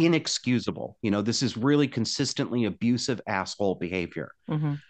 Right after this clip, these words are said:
Speaker 1: But we have a name for people who are extreme to this degree.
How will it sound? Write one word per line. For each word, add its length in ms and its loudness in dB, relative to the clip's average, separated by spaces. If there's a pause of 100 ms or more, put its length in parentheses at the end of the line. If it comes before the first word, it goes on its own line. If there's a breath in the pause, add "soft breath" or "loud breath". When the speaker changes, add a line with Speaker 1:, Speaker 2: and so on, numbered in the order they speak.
(200 loud breath)
Speaker 1:
But 180 2
we 140 0
have 180 2
a 140 4
name 460 6
for 200 0
people 480 0
who 220 4
are 280 4 (280)
extreme 680 2
to 200 0
this 360 2
degree. 680 -2